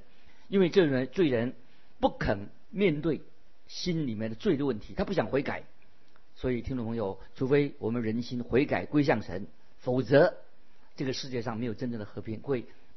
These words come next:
继续的会有战争存在，一个接着一个到来。那接下来我们要进到第五章，以赛亚书第五章，就是结束了这个从二到五章的这个预言。前面七节是讲到葡萄园之歌，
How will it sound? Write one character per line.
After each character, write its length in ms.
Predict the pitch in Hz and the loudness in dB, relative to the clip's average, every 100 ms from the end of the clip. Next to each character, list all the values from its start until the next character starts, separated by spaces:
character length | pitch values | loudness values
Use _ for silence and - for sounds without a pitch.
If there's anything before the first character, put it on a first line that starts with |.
| - | -6
继 160 | - 180 | 0 0
续 240 | - 151 | 0 -2
的 160 | 120 98 - | -2 -2 -4
会 120 | - 123 | -2 0
有 140 | 104 | 0
战 260 | 135 117 110 | 0 0 0
争 220 | 113 113 - | -4 -6 -8
存 180 | - 107 | -6 -4
在， 220 | 113 110 - | 0 -2 -2
一 100 | 185 | 2
个 140 | 156 | 4
接 160 | - 151 | 4 2
着 100 | 123 | 2
一 140 | 120 | -2
个 120 | 117 117 | -2 0
到 200 | 127 87 | 2 0
来。 240 | 82 73 - - - - - - - | -2 -6 -8 -12 -12 -12 -12 -12 -6
那 80 | - | 0
接 160 | 131 165 | 4 6
下 120 | 151 | 8
来 60 | 143 | 8
我 60 | |
们 120 | 131 131 | 6 4
要 40 | |
进 140 | 151 | 4
到 140 | 135 120 | 4 4
第 180 | 135 117 | 2 -2
五 140 | 101 | 0
章， 240 | 113 110 - - - - - - - - - | 0 -2 -4 -10 -10 -12 -12 -10 -10 -10 -8
以 100 | 107 | 2
赛 120 | 127 | 4
亚 60 | 110 | 4
书 80 | |
第 140 | 117 117 | 0 -2
五 120 | 98 | 0
章， 240 | 113 113 - - - - | 2 0 -4 -10 -10 -4
就 100 | 113 | -4
是 60 | |
结 220 | - 131 | 4 6
束 180 | 160 196 | 8 8
了 240 | 151 131 - - | 8 6 2 -4
这 100 | 139 | -2
个 380 | 110 110 104 95 - | 0 0 0 -4 -4
从 140 | 120 | -2
二 240 | 160 147 127 | 6 6 8
到 160 | 120 | 6
五 160 | 98 101 | 4 0
章 200 | 107 113 | -2 -2
的 200 | 104 - | -4 -4
这 80 | 104 | -6
个 60 | 104 | -4
预 180 | 185 | -2
言。 260 | 131 101 110 - - | 2 2 0 -6 0
前 180 | - 190 | 4 4
面 140 | 165 | 4
七 260 | - 196 160 | 0 -2 0
节 380 | 117 113 135 - - - | 2 4 2 -2 -12 -10
是 140 | - | -8
讲 160 | 123 107 | -4 0
到 100 | 117 | -2
葡 200 | - 139 | 0 2
萄 160 | 123 120 | 4 4
园 260 | 113 113 - | 2 0 -6
之 140 | - 147 | -6 -4
歌， 340 | - 151 151 | 6 6 6